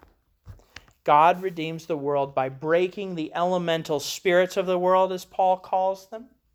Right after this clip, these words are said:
by breaking all the ordinary rules that govern the world, and by instituting a new kingdom,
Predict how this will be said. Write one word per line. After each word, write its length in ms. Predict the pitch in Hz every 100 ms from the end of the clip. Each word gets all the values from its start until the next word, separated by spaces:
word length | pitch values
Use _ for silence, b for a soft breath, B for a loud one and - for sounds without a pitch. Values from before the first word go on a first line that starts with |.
| _ _ b b b b
by 120 | 165
breaking 460 | 160 180 190 196 180
all 180 | 170 175
the 100 | 165
ordinary 580 | 170 175 180 180 170 147
rules 800 | 139 156 170 185 196 214 220 -
that 300 | 120 - 151
govern 420 | 160 170 196 196
the 80 | 196
world, 560 | 196 196 208 277 285 _ _ _ _ _ _ _ _ _ _ _ _ _ _ _ _ _
and 360 | 160 160 160 151 -
by 420 | 151 147 143 151
instituting 760 | 180 185 - 165 - 170 160 156
a 360 | 151 147 147 -
new 540 | 151 160 180 185 190
kingdom, 640 | 196 202 190 151 95 80